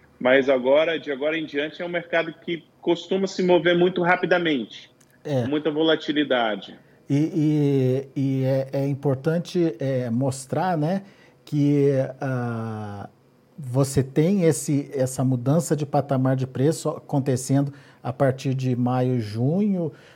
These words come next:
Speaker 2: é, mas o ano passado o pico foi em maio, né? O preço mais alto aconteceu em maio, é isso, Aaron?
Speaker 1: Exatamente. O preço mais alto foi dia sete de maio, ano passado, que foi justamente no relatório do usda.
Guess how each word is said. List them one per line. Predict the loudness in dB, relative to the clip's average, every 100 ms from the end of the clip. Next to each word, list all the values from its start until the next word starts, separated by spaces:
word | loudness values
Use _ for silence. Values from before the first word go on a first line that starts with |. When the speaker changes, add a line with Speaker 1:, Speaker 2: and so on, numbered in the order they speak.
| -12
Speaker 2:
é, | -4 -2 2
mas | 2 2
o | 2
ano | 2
passado | 2 0 2 0
o | 0
pico | 0 -2 -2
foi | 0 0
em | 2
maio, | 2 2 2 2
né? | 2 0 0
O | -2 -6 -12 _
preço | 0 0 0
mais | -2 -2 0
alto | 0 0
aconteceu | -4 0 -2 0 -2 -2
em | 0
maio, | 0 0 0 0
é |
isso, | 0 -2 -4 -6
Aaron? | -6 -10 -16 _ _ _ _ _ _
Speaker 1:
Exatamente. | 2 2 6 2 4 0 -2 -4 -6 -8
O | -8 -8 -10 -6
preço | -2 -2 -4 -12
mais | -10 -8
alto | -8 -10 -10
foi | -10 -10
dia | -8 -12
sete | -6 -4 -4 -6
de | -10
maio, | -6 -2 -2 -2 -4
ano | -6
passado, | -4 -4 -2 2 4 2 -2 -10 _ _ _
que | -12
foi | 0 2
justamente | 4 2 2 2 2 0 0
no | -2
relatório | 2 4 2 4 4 4 2
do |
usda. | 2 4 2 2 -2